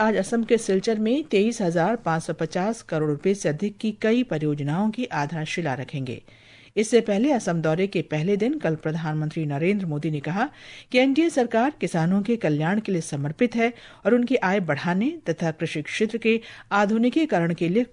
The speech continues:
लगातार कदम उठा रही है। गुवाहाटी में एक जनसभा में प्रधानमंत्री ने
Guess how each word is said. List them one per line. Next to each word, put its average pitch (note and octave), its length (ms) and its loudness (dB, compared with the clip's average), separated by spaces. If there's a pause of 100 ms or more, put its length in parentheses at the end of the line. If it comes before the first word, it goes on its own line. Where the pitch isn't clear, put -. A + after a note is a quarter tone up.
(120)
लगातार F#3+ 640 2
कदम E3+ 220 -2
उठा G3+ 220 -4
रही C3+ 280 -6
है। B2+ 180 -6 (520)
गुवाहाटी F3+ 480 2
में B3 120 2
एक F3+ 180 0
जनसभा E3+ 460 -2
में G#3+ 180 0
प्रधानमंत्री D#3+ 640 -2
ने A#3 200 0